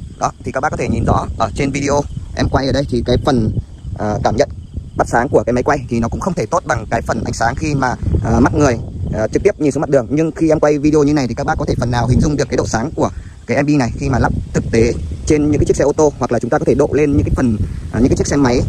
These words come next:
phổ thông để chúng ta có thể, à, tăng sáng, chúng ta có thể làm trợ sáng, hoặc chúng ta có thể gắn được vào những cái chiếc pha đèn xe máy. Nói chung đều ok. Vì M B này có kích thước, à, khá là nhỏ gọn. Và bây giờ là em sẽ bật nhanh chế độ pha cốt để các bác coi. Đó, pha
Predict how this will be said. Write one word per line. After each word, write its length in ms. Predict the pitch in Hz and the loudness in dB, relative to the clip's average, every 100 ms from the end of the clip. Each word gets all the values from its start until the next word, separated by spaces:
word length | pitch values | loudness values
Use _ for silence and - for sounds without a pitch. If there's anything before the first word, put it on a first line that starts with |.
| - | 0
phổ 100 | 123 | 2
thông 180 | 139 160 - - | 2 0 -2 -4
để 120 | - 101 | 0 0
chúng 100 | 120 | 2
ta 80 | |
có 60 | 151 | 2
thể, 100 | 156 | 2
à, 80 | 110 | 2
tăng 140 | 143 | 2
sáng, 260 | 139 120 160 127 | 2 0 0 -2
chúng 80 | |
ta 80 | 127 | 0
có 60 | 143 | 2
thể 100 | 131 | 2
làm 140 | 117 | 2
trợ 100 | 113 | 0
sáng, 200 | - 113 | 0 0
hoặc 80 | 165 | 0
chúng 80 | 127 | 0
ta 80 | 131 | -2
có 60 | 160 | -2
thể 80 | 104 | -2
gắn 160 | 110 | -2
được 120 | 165 - | -2 -2
vào 160 | 117 | -2
những 80 | 113 | -2
cái 80 | 143 | -4
chiếc 120 | 185 - | -6 -8
pha 140 | - 131 | -4 -4
đèn 140 | 123 | -4
xe 80 | 139 | -8
máy. 180 | 131 123 - - - - - | -8 -10 -12 -16 -14 -14 -8
Nói 100 | 127 | -6
chung 140 | 175 - - | -4 -6 -4
đều 120 | 123 120 | -2 0
ok. 140 | 127 - - - - - | 0 0 -2 -4 -4 0
Vì 120 | 135 | 0
M 100 | 143 | 2
B 40 | |
này 200 | 147 143 127 | 2 2 2
có 80 | 135 | 0
kích 120 | - | 0
thước, 180 | 185 151 | -2 0
à, 100 | 127 | 0
khá 140 | 127 | 0
là 60 | - | 0
nhỏ 120 | 107 | 0
gọn. 140 | - | -2
Và 120 | - 165 | -4 -4
bây 80 | |
giờ 120 | 135 113 | -2 -2
là 80 | |
em 100 | - | -2
sẽ 100 | 170 160 | 0 0
bật 100 | - | 0
nhanh 140 | 135 | -4
chế 100 | 143 | -4
độ 80 | 151 | -4
pha 120 | 131 | -4
cốt 140 | 135 180 | -4 -4
để 100 | - | -4
các 80 | - | -2
bác 140 | 120 | -2
coi. 120 | - 131 - - - - - - - - | -2 -4 -6 -14 -16 -10 -8 -6 -6 -2
Đó, 120 | 104 - - - - - - - | -2 -2 -4 -8 -10 -8 -6 -2
pha 160 | 117 | -2